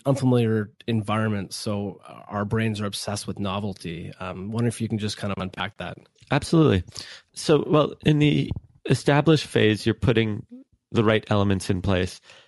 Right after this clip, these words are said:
Speaker 2: so that an adventure can occur. Uh, if you look at any great adventure movie or book, they, they really have that section at the beginning where they get, like, the ragtag group of misfits together, or they have, they set up, like, the mission for the book.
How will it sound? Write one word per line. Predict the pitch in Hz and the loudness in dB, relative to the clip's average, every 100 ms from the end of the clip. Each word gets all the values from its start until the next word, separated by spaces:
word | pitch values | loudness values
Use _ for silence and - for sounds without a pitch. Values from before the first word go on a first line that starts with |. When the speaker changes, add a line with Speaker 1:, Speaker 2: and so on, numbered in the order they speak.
| _ | _
Speaker 2:
so | - 117 | -2 0
that | 107 104 - - | 2 0 -6 -2
an | 113 | 0
adventure | 98 104 101 - | 2 0 0 -2
can | - 95 87 | -2 0 0
occur. | - - - - - - - _ _ _ | 0 -2 -4 -10 -20 -20 -20 _ _ _
Uh, | 123 | 2
if | 117 | 4
you | 131 | 4
look | 117 120 | 4 4
at | 120 - | 2 2
any | 117 110 110 101 - _ _ _ _ _ | 2 4 2 2 -4 _ _ _ _ _
great | - 110 | 2 4
adventure | 101 87 98 95 110 | 4 2 0 2 2
movie | 113 110 | 4 4
or | 107 | 2
book, | 82 101 - | 2 0 2
they, | 104 - 160 - | 0 0 -4 -8
they | - 98 | 0 2
really | 98 92 | 4 4
have | 90 | 2
that | 87 90 | 0 -2
section | - 90 - 98 | -2 -4 0 -2
at | |
the | - | 0
beginning | 90 90 90 90 | 0 2 2 2
where | 90 | 2
they | 90 | 2
get, | 95 101 | 2 0
like, | 90 | 0
the | - | 0
ragtag | 82 85 85 101 | 2 0 0 -2
group | 87 90 | 0 -2
of | - | 0
misfits | 87 - - 107 - | 2 0 2 -2 0
together, | - 107 107 104 _ - - - - - | 0 2 2 -2 _ -20 -18 -16 -16 -4
or | - 110 | 2 4
they | 101 | 4
have, | 95 98 - - 92 | 4 2 -2 -14 -2
they | 104 | 2
set | 101 113 | 2 2
up, | 95 - | 0 0
like, | 98 | 0
the | 107 | 2
mission | 95 90 - 101 98 101 - | 2 2 2 0 0 -6 -10
for | - 104 | -2 2
the | 95 | 2
book. | 92 113 120 | 2 0 0